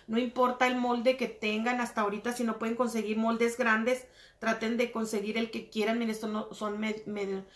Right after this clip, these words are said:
no son tan pequeños, son medianos, son muy buenos, cualquiera que tengan. Cualquiera que tengan es, es, es bueno. Miren, este es de Santa. Yo ya se los enseñé muchos moldes en ese video. Pasen a ver el video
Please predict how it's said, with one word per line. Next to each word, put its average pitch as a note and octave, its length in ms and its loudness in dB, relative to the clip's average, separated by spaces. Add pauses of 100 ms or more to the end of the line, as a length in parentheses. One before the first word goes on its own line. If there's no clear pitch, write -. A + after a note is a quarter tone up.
(160)
no A3+ 120 0
son D#4 200 -2
tan D#4+ 160 0
pequeños, C4 480 -2
son B3 180 -2
medianos, A#3+ 600 -2 (280)
son A3+ 220 -2
muy A3+ 180 2
buenos, A3 440 -2
cualquiera G#3+ 480 -2
que - 100 -4
tengan. A3 520 -2 (1000)
Cualquiera A#3 400 2
que C4 100 2
tengan A#3 360 2
es, A#3 240 2 (100)
es, A3 260 -2
es G#3 240 -2
bueno. G#3 300 0
Miren, A3 260 2
este A3 200 0
es A3 60 -2
de A3+ 100 0
Santa. A3 420 0
Yo B3 100 2
ya B3 160 6
se D4+ 140 2
los D4+ 120 2
enseñé B3 340 2
muchos C4+ 400 -2 (280)
moldes B3+ 400 4
en A#3+ 160 4
ese A3+ 200 2
video. A#3+ 300 0
Pasen D4 340 2
a D4 60 6
ver B3+ 160 6
el C#4 120 4
video C4 440 8